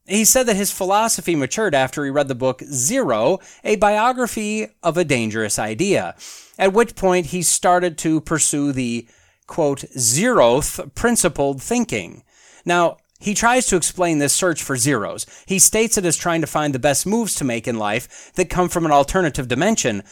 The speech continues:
moves that always existed, but we've never been able to see. <laughs> Ooh. He says this, quote, "Zeros by definition cannot be defined and are hard to imagine."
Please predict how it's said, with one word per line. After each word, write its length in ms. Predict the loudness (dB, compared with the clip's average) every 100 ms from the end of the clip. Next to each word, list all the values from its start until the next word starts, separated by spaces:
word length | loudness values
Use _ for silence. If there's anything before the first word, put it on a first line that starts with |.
| -20 _
moves 320 | 2 4 4
that 180 | 0 -2 _ _
always 340 | 0 2 0 -2
existed, 540 | -2 -2 0 -2 -4 _ _
but 100 | -6
we've 220 | -4 -6 -4
never 260 | -4 -2
been 160 | -2 -2
able 220 | -2 -2
to 140 | -2 0
see. 500 | 0 0 -4 -8 -16 -16 -16 _
<laughs> 340 | -20 -20 _
Ooh. 680 | -8 -8 -6 -6 -8 -10 -14 _ -20 -2
He 140 | 2
says 320 | 4 4 4 4
this, 300 | 2 2 -2
quote, 360 | 4 4 4 -8 _ _ -12
"Zeros 500 | -4 0 2 4 4
by 200 | 2 0
definition 640 | 2 0 0 0 0 -2 -4
cannot 400 | -2 -2 -2 -4
be 100 | -6
defined 460 | -4 -4 -4 -4
and 100 | -4
are 80 | -2
hard 220 | 0 -2 -2
to 120 | -6
imagine." 560 | -4 -2 -2 -2 -8